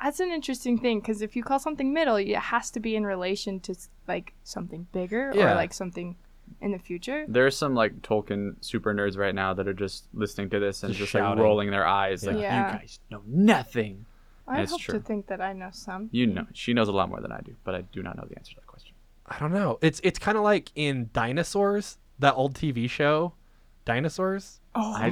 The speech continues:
Speaker 2: guys seen this? It's a sitcom.
Speaker 1: Yeah. Wait, no.
Speaker 3: I know what
Speaker 2: It's,
Speaker 3: you're talking about.
Speaker 2: it's like a sitcom of these, like, it's like a dinosaur family.
Speaker 3: Right.
Speaker 2: And they talk about, like, the year, and it's like, "Oh, it's sixty-four million B C." And they're like, "What are we counting down to?"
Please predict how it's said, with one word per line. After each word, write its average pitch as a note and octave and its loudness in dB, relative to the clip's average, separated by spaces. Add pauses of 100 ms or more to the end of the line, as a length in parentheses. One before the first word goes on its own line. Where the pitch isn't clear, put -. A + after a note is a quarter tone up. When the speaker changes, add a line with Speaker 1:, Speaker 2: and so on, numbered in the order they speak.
Speaker 2:
guys - -2
seen F#3 2
this? A3+ 4
It's C#3+ 0
a C#3+ 2
sitcom. E3+ 4
Speaker 1:
Yeah. - -6 (120)
Wait, G3+ -4
no. F#3 -14
Speaker 3:
I A2+ 6
know C3 6
what C3 6
Speaker 2:
It's, - -2
Speaker 3:
you're A2+ -6
talking G2 0
about. F#2 -2
Speaker 2:
it's D3 2
like G#3 2
a F#3 4
sitcom C3+ 2
of A2+ -2
these, B2 0
like, G#2 -2
it's C3 -8
like C3 2
a A#2+ 2
dinosaur A#2+ 4
family. F#2 -4 (360)
Speaker 3:
Right. F#2+ -2 (180)
Speaker 2:
And C#3 6 (100)
they D3+ 4
talk G3+ 8
about, A#3 6
like, E3+ 2
the C3 0
year, A2+ 4
and C#3+ 4
it's B2+ 0
like, C3 4
"Oh, D#3 10
it's B2 2
sixty-four D3 0
million B2+ 2
B A#2 0
C." A2 -2
And A2 -6
they're B2 2
like, A#2+ 0 (380)
"What C#3 4
are - 8
we A3+ 8
counting E3 4
down A#2+ 2
to?" - -16